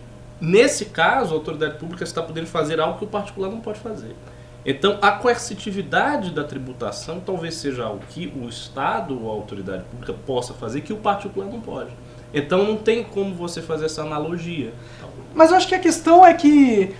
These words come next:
Speaker 2: o imposto tem que envolver um Estado, né?
Speaker 1: Sim, sim.
Speaker 2: É, pra
Speaker 1: Exato.
Speaker 2: cobrar.
Speaker 1: Exato.
Speaker 2: E se você tem um Estado, você transforma o público num monopólio.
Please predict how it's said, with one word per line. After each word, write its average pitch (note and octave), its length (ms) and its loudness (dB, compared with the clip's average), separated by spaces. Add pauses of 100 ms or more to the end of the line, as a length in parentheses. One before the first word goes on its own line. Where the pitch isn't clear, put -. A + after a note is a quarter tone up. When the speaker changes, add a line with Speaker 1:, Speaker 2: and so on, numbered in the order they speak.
(120)
Speaker 2:
o C4 60 4
imposto D#4 600 6
tem D4+ 180 4
que D4+ 120 2
envolver D#4 300 8
um D#4 120 8
Estado, F#3 480 6 (280)
né? F#3+ 100 -4
Speaker 1:
Sim, F3+ 380 2 (180)
sim. G2+ 100 -12 (100)
Speaker 2:
É, G3+ 180 8
pra F#3+ 160 4
Speaker 1:
Exato. - 120 10
Speaker 2:
cobrar. - 540 10 (220)
Speaker 1:
Exato. G3 240 -6 (100)
Speaker 2:
E D4 800 8
se - 160 -6
você F#4+ 240 4
tem E4+ 120 4
um D#4+ 60 6
Estado, D#4+ 440 8
você D4 280 0 (500)
transforma D4+ 560 8
o C#4 100 6
público C#4 1000 4
num B3+ 120 2
monopólio. B3+ 640 8